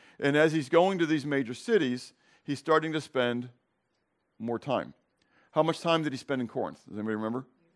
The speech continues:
Eighteen months. Eighteen months, that's okay, yeah. I mean, it may have been a little bit longer, actually, okay, but we know it was eighteen months that he spent at one point, okay? But he's starting to disciple and train people to take over the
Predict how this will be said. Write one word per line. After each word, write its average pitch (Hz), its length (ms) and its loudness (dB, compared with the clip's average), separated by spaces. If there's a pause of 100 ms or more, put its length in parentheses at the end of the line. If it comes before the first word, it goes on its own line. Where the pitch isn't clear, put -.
(1400)
Eighteen 151 300 0
months. 107 320 -2 (480)
Eighteen 156 240 -2
months, 123 200 0
that's 160 100 -8
okay, 107 260 2
yeah. 120 200 4 (260)
I 170 60 0
mean, 180 120 4
it 180 60 6
may 196 180 8
have 196 120 8
been 160 120 4
a 160 40 2
little 151 160 6
bit 156 40 6
longer, 135 380 2 (100)
actually, 110 360 -2 (200)
okay, 139 140 0
but 131 100 0
we 147 140 0
know 165 140 8
it 156 60 8
was 135 140 -2
eighteen 143 360 -4
months 135 320 0
that 120 160 0
he 110 80 -6
spent 117 280 -6
at 87 200 -8
one 117 180 -2
point, 123 280 -4
okay? 135 220 2 (380)
But 160 120 4
he's 151 100 2
starting 196 400 8
to 170 160 -4
disciple 143 840 0
and 123 140 -6
train 165 560 -6 (160)
people 95 480 -8 (520)
to 123 80 -8
take 143 280 -2
over 135 300 2
the 104 280 2